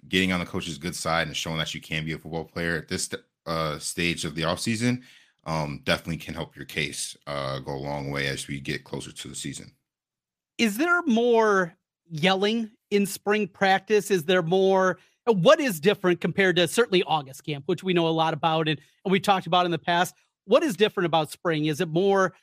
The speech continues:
Speaker 2: uh, working on fundamentals? Is it a lot more hollering at guys, knowing that there's still not a football game to be played here
Speaker 1: <laughs>
Speaker 2: for, what, another five months? What, what is it? How is the difference between August camp and what they go through and you're going through during spring?
Speaker 1: Yeah, it's definitely probably a combination of, of all of that.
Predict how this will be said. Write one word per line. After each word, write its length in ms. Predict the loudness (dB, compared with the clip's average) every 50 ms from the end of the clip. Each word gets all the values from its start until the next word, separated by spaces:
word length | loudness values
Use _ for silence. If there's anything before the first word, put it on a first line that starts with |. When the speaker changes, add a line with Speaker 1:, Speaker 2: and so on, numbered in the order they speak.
| _ _ _ -6
Speaker 2:
uh, 40 | -6
working 400 | -2 -2 -2 -2 -2 -4 -10 -10
on 120 | -10 -16 -16 -12
fundamentals? 720 | -10 -10 -10 -6 -2 0 0 2 4 4 4 2 2 2
Is 140 | 0 0 2
it 180 | 2 0 0 -2 _ _ _ _ 0
a 40 |
lot 140 | 0 2 2
more 120 | 2 0 2
hollering 360 | 4 4 4 4 2 2 2
at 160 | 2 2 4
guys, 300 | 4 4 4 4 2 2
knowing 180 | 2 2 2 0
that 100 | 0 -2
there's 160 | -2 -2 -2
still 140 | -2 0 0
not 140 | 0 0
a 40 | 0
football 340 | 0 -2 -2 0 0 -2 0
game 180 | 2 2 2 2
to 60 | 2
be 140 | 0 0 0
played 280 | 0 2 2 2 2
here 240 | 2 2 2 0 0 -2
Speaker 1:
<laughs> 40 | -2
Speaker 2:
for, 260 | 0 2 0 0 -2 _ _ _ _
what, 140 | 2 2 2
another 220 | 2 0 0 -2
five 360 | 0 0 0 0 0 0 -2 0
months? 320 | 0 0 0 0 -2 0
What, 200 | 2 2 2 4
what 180 | 4 4 4 2 -4
is 200 | -2 -2 0 0
it? 140 | 0 -2 -2 _ _ _ _ 0
How 160 | 2 4 4
is 160 | 4 2 0 0
the 120 | -2 0
difference 420 | 2 2 2 2 0 -4 -4 -4
between 300 | -8 -6 -2 0 0 0 0 0
August 320 | -2 -2 -2 -2 -4 -4
camp 240 | 0 0 0 2 0
and 100 | 0 0
what 140 | 0 0 0
they 100 | -2 0
go 180 | 0 0 0 0
through 300 | 0 0 0 2 2 2
and 120 | 0 0
you're 100 | -2 -2
going 280 | -2 -2 0 0 0 0
through 160 | -2 -4 -2
during 240 | -2 -2 -4 -4 -6
spring? 380 | -10 -10 -8 -8 -8 -8 -10 _ _ _ _ _ _ _ 4
Speaker 1:
Yeah, 160 | 8 10 10
it's 160 | 10 8 6
definitely 360 | 8 8 8 8 8 4 4
probably 280 | 6 8 8 10 8 8
a 40 | 6
combination 800 | 4 2 2 4 4 2 0 0 0 -2 0 -2 -2 -4 -6 -4
of, 400 | -2 -2 0 0 -2 -4 -6 -12 _
of 120 | -20 -14 -8
all 220 | -4 -2 -2 -2
of 80 | 0 0
that. 320 | 2 4 4 4 2 -2